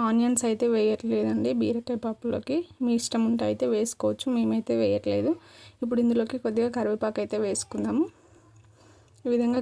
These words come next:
కరివేపాకు అయితే వేసుకొని కలిపేసుకొని ఇప్పుడు ఇందులోకి ఫ్రై అయిపోయాయి కదా, పసుపు అయితే యాడ్ చేసుకుందాం. అల్లం వెల్లుల్లి పసుపు అయితే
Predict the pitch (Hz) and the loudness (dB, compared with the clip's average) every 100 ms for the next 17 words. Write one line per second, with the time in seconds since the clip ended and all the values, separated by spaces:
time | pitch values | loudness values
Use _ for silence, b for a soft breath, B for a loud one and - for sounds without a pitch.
0 | 254 226 226 233 233 233 226 233 214 220 | 0 0 0 -2 0 0 0 0 0 -2
1 | - 233 254 233 226 220 226 - 226 285 | -2 -2 0 -2 -2 -2 -2 -2 0 0
2 | 262 226 233 233 233 226 - 254 233 220 | 0 0 2 2 2 0 -4 -2 0 2
3 | 233 233 233 233 220 233 269 233 - 220 | 2 0 0 0 0 0 -2 -4 -2 -2
4 | 233 214 208 233 214 - 214 214 311 - | 0 -2 -2 -2 -4 -4 -6 -2 -2 -4
5 | _ B B B B B B - 240 247 | _ B B B B B B -4 0 2
6 | 240 233 220 226 247 - _ 233 233 - | 2 2 4 2 0 -4 _ -6 -6 -2
7 | 233 226 226 226 226 | -2 -2 -2 -2 2